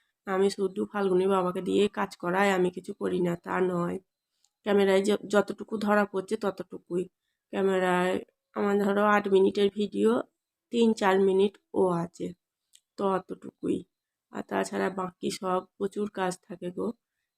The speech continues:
সেগুলো করি, মালা কাটি। তো আমরা দুজনে খেতে বসে পড়েছি। আর ফাল্গুনি এখন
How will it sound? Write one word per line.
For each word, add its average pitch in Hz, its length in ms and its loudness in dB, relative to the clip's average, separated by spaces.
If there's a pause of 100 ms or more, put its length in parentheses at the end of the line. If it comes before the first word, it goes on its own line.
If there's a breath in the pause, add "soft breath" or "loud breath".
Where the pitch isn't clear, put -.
(120)
সেগুলো 180 300 -2 (580)
করি, 190 300 2 (460)
মালা 190 300 -4
কাটি। 180 400 -8 (1700)
তো - 0 -
আমরা 202 200 4
দুজনে 202 340 6
খেতে 196 260 -4
বসে 202 280 -4
পড়েছি। 196 380 -6 (220)
আর 190 180 -8
ফাল্গুনি 196 520 -2
এখন 196 360 -4